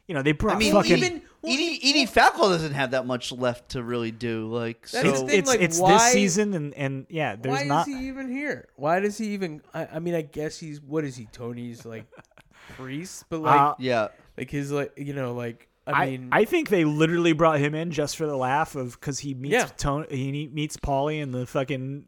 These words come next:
Speaker 1: uh, you know, "Hey, uh, hey, you're a friend of Tony's. Uh, how's he doing?" A lot better than those fucking nuns you got up there, which
Speaker 3: I
Speaker 1: is a
Speaker 3: bet
Speaker 1: fucking
Speaker 3: it was. I bet it <laughs> literally was just like, "Let's give him a send off, but, like, let's make it be this."
Speaker 1: Right.
Speaker 2: Right.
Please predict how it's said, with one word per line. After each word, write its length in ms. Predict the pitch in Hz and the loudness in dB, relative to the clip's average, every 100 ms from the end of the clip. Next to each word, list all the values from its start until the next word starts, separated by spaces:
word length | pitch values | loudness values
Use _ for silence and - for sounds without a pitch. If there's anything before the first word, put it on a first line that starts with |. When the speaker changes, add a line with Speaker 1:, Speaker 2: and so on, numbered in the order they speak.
| - | -8
Speaker 1:
uh, 120 | 139 - - - _ | -8 -8 -14 -20 _
you 100 | 127 | -2
know, 160 | 123 135 | 0 2
"Hey, 300 | 190 233 147 | 4 4 2
uh, 100 | 135 | 0
hey, 200 | 175 175 | 2 2
you're 180 | 139 | 2
a 20 | 143 | 0
friend 240 | 175 165 | 0 -2
of 80 | 156 | -2
Tony's. 640 | 156 165 175 117 101 - | -2 -2 -4 -6 -6 -4
Uh, 400 | 135 131 131 127 | 0 2 2 0
how's 220 | 127 147 147 | 0 0 0
he 80 | |
doing?" 300 | 156 175 123 | 0 0 0
A 40 | 110 | 2
lot 220 | 147 180 | 4 6
better 220 | 190 185 | 6 4
than 80 | 175 | 4
those 180 | 147 - | 2 -2
fucking 460 | - - 190 175 | -2 0 2 2
nuns 320 | 165 185 196 143 | 2 2 2 -2
you 80 | |
got 180 | 123 113 | -2 -2
up 140 | 110 113 | -4 -4
there, 260 | 107 117 | -2 0
which 100 | 139 | 4
Speaker 3:
I 60 | 190 | 4
Speaker 1:
is 160 | 214 | 4
a 40 | 233 | 2
Speaker 3:
bet 120 | 262 | 2
Speaker 1:
fucking 220 | 151 - | 2 4
Speaker 3:
it 20 | |
was. 300 | 262 262 247 - | 4 4 0 -8
I 120 | 190 214 | -4 -2
bet 260 | 214 247 | 0 -2
it 360 | 285 190 175 180 | -2 -4 -6 -4
<laughs> 0 | |
literally 460 | 214 262 247 220 | -2 0 0 -2
was 440 | 202 190 226 147 147 | -4 2 2 2 -4
just 260 | 170 156 | -12 -8
like, 260 | 170 151 - _ - | -6 -8 -10 _ -8
"Let's 320 | 160 180 - | -6 -6 -8
give 180 | 202 196 | -10 -10
him 140 | 185 | -12
a 40 | 156 | -10
send 280 | 170 160 | -10 -6
off, 220 | 156 135 - | -6 -6 -8
but, 140 | 131 | -10
like, 180 | 131 135 | -10 -8
let's 240 | 135 139 | -10 -12
make 220 | 127 135 - | -10 -10 -10
it 100 | 123 | -10
be 120 | 123 | -8
this." 400 | 120 113 - - - | -8 -10 -12 -20 -10
Speaker 1:
Right. 220 | 139 - | -10 -10
Speaker 2:
Right. 320 | - 120 101 | -4 -2 -2